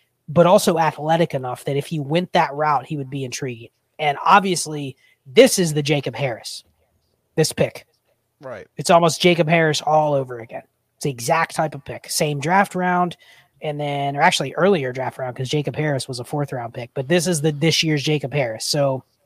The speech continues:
Speaker 2: Mm-hmm.
Speaker 1: you can look back and say that was a bad pick, but we like Jacob Harris, and then he literally shredded everything in his knee.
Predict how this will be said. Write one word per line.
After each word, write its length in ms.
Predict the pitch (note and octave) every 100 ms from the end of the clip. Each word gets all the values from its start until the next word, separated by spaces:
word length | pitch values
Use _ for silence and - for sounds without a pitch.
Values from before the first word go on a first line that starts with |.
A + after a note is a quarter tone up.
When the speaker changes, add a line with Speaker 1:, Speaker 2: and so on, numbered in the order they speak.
| _ A2
Speaker 2:
Mm-hmm. 260 | G#2+ A2+ A#2
Speaker 1:
you 80 |
can 140 | D#3+ F#3
look 140 | E3+
back 240 | F3 F#3+ F#3+
and 100 | E3+
say 140 | F3
that 200 | E3 F3
was 120 | D#3+
a 40 | C#3+
bad 360 | D3 D#3+ D#3
pick, 340 | - G#3+ - -
but 180 | C#3+ _ _ _ _ _ _ -
we 180 | G#3 C#4+
like 240 | G#3+ D4+
Jacob 300 | - D3+ C3+
Harris, 360 | C#3+ A2+ A2 -
and 120 | D3
then 100 | E3
he 140 | D#3
literally 380 | C#3+ F3+ F3+ D#3+
shredded 440 | - - G3 F3 D3+
everything 440 | D3 D3+ E3 D3
in 120 | D3
his 180 | C3+ B2
knee. 280 | E3+ C#3